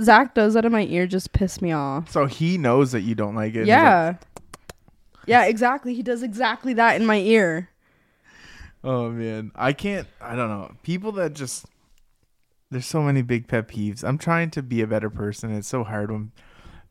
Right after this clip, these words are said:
Speaker 2: things make you mad. Little
Speaker 1: Mm-hmm.
Speaker 2: things. And it's like, mm, you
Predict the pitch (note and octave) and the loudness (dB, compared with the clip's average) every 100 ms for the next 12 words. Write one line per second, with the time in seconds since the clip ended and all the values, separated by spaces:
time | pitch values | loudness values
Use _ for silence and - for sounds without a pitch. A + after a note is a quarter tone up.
0 | _ A2+ A#2 A#2 A#2+ A2+ A2 A2+ G#2+ G#2 | _ -2 0 -4 -4 -4 -4 -6 -6 -6
1 | G2+ G#2 A2+ A#2+ B2+ D#3+ F#3 A#3 E3 D3+ | -4 -4 -6 -12 2 6 6 4 4 4
2 | B2+ C3+ C4+ - A#2 G#2+ A#2+ A2+ - A#2 | 4 2 -2 -2 -2 -2 -4 -6 -12 -14
3 | A#2+ A#2 A2+ A2 G#2+ A2 G#2+ G#2+ - A2+ | -12 -10 -8 -6 -6 -6 -6 -8 -10 -12